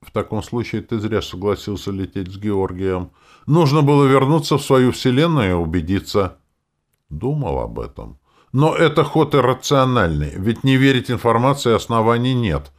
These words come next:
Нужно только убедиться, и только мне.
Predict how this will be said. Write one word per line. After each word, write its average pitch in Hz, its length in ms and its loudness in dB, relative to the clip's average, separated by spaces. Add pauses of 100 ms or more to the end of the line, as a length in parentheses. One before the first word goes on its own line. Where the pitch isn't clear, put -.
(420)
Нужно 95 400 -6
только - 340 -10
убедиться, 113 640 -6
и 64 60 -6
только 110 400 -4
мне. 85 440 -4